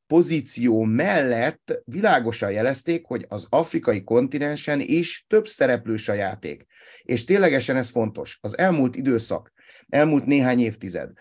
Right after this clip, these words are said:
afrikai politikai, ö, gazdasági folyamatainak, ö, tükrében egyértelmű az, hogy egyfelől az afrikai kontinens egésze, az Afrikai Unió képében elvárja, és az összes afrikai állami szereplő most már elvárja azt,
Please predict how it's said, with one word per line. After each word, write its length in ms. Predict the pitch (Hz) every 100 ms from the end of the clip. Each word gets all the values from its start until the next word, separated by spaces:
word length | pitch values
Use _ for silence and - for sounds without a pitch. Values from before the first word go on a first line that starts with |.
| _
afrikai 540 | 143 151 147 131 117
politikai, 760 | 117 127 123 113 107 98 95 -
ö, 200 | - 107
gazdasági 560 | 101 127 113 113 98 101
folyamatainak, 1000 | - 117 107 101 95 95 95 92 107 -
ö, 200 | 98 92 92 92 101
tükrében 680 | 107 139 135 120 98 95 92 - - _
egyértelmű 640 | 147 139 143 113 117 113
az, 180 | 107 98
hogy 120 | 107
egyfelől 580 | 143 147 - 98 76 - _ _
az 160 | - 117
afrikai 460 | 156 147 143 127 123
kontinens 520 | 127 120 120 113 113
egésze, 440 | 117 110 101 -
az 80 | 98
Afrikai 400 | 127 - - 110
Unió 520 | 113 113 107 92 - _
képében 800 | - 139 135 131 117 98 98 85 - _ _
elvárja, 640 | - 143 139 120 107 85 82
és 140 | 92
az 80 | 117
összes 280 | 143 131 127
afrikai 380 | 123 113 120 117
állami 300 | 120 117 107
szereplő 420 | - 101 101 95
most 240 | 101 104
már 140 | 98 104
elvárja 480 | 113 107 98 101
azt, 280 | 90 - -